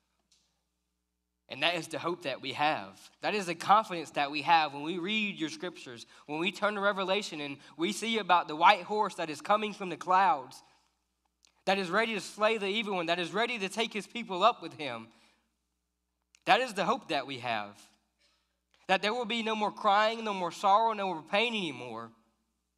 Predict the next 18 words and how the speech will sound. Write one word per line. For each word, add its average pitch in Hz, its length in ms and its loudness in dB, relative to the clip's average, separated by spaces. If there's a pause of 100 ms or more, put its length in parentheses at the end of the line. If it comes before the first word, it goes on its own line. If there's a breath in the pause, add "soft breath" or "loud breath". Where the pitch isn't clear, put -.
(1800)
Let 180 120 0
us 220 120 -4
be 220 200 0
ready 190 580 -4 (1900)
to - 80 -16
share 160 460 -6 (240)
the 127 60 -20
reasons 139 360 -8
that 113 160 -10
we 135 100 -12
have 131 320 -6
this 107 160 -16
hope, 95 340 -20 (520)
to 190 100 -4
give 196 180 0
evidence 190 520 -2
for 117 320 -12
it. - 160 -20